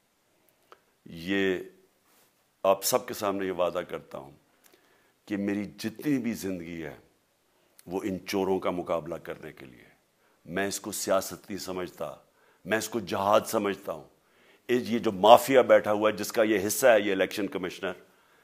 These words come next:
मैं जब तक जिंदा हूँ मैं इनका मुकाबला करूँगा। मैं अपने सारे आज जो प्रोटेस्टर्स बैठे हैं, मैं आप सबको आज पहले तो शुक्रिया अदा करता हूँ।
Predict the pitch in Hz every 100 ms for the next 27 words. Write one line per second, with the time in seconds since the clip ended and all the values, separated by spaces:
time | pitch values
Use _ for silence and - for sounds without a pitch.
0 | _ _ 92 113 135 143 - 92 - 160
1 | 160 202 127 101 139 135 127 123 117 107
2 | 104 98 92 90 87 82 78 - - _
3 | _ _ _ _ _ - 98 123 120 123
4 | - 113 113 120 113 101 98 101 107 98
5 | 107 85 90 90 92 101 98 _ _ _
6 | _ _ 95 107 101 - - 143 143 113
7 | 101 95 92 - 95 95 92 101 110 120
8 | 110 107 107 98 107 107